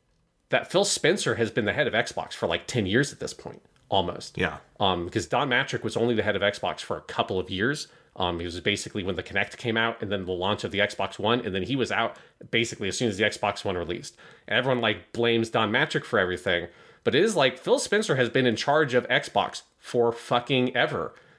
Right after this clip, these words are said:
Speaker 1: at this point. And it's, like, weird it, th-, there's some, I just had a, like, a weird moment of having to readjust my timeline of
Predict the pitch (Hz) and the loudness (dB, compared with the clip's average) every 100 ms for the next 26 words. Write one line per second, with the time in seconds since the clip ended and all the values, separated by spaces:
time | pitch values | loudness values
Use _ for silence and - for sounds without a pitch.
0 | - 101 98 - - 85 80 101 101 - | -4 -4 -4 -6 -4 -4 -2 -2 -2 0
1 | 104 107 98 123 135 104 90 82 _ _ | -2 -2 -4 -2 0 -2 -4 -8 _ _
2 | _ _ _ _ _ _ _ _ - - | _ _ _ _ _ _ _ _ -12 -4
3 | 131 135 123 143 - 202 170 160 160 185 | 0 0 2 2 4 2 2 2 2 2
4 | 190 170 143 143 143 139 147 127 135 143 | 2 4 4 4 4 4 2 2 2 2
5 | 123 117 104 127 117 110 113 131 101 165 | 2 0 0 0 0 -2 0 -2 2 0
6 | - 117 107 - 127 123 107 98 92 90 | 0 -2 -2 -2 0 2 2 0 0 -4
7 | - | -6